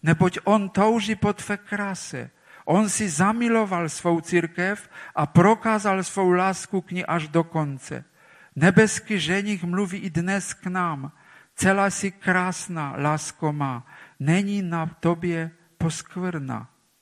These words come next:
Jak vypadá náš život ve světle těchto slov? A proto potřebujeme toužit po Duchu Svatém. Potřebujeme hledat jeho přítomnost,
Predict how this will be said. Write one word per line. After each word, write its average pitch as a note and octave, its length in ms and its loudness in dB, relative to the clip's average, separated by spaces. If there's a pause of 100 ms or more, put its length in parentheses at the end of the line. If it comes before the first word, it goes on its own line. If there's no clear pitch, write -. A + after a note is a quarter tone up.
(760)
Jak D3+ 280 0
vypadá F#3+ 560 0
náš F#3 220 -2
život E3+ 680 -4 (200)
ve D3 140 2
světle F3 580 -2
těchto D#3+ 440 -4
slov? C#3+ 580 -6 (600)
A C#3 100 2
proto E3+ 340 0
potřebujeme F3+ 1080 0 (340)
toužit G3 540 4
po F3+ 160 2
Duchu F3 300 2
Svatém. D3 680 -4 (300)
Potřebujeme F3+ 800 0
hledat F#3+ 760 0 (480)
jeho F3+ 400 4
přítomnost, E3+ 960 -2